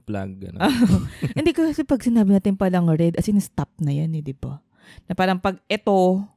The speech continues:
Speaker 2: nakita ko to sa isang person, ay, s-, ano, parang step backward ako dyan.
Speaker 1: Mm.
Speaker 2: Ganon.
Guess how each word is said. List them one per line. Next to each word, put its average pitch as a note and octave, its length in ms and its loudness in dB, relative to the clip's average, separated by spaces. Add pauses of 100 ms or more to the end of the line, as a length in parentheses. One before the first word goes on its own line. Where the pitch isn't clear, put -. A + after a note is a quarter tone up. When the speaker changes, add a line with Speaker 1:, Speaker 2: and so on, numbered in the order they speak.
(520)
Speaker 2:
nakita F#3+ 400 0
ko F#3 120 2
to F#3+ 120 0
sa G#3 80 0
isang E3+ 320 2
person, C#3+ 440 0
ay, E3+ 520 -2 (1120)
s-, - 220 -20
ano, D3 360 -2
parang C#3+ 340 -2 (480)
step - 360 -4
backward C3+ 480 -4
ako - 180 -10
dyan. C3 580 -10
Speaker 1:
Mm. F#2+ 160 -12
Speaker 2:
Ganon. B2+ 720 -2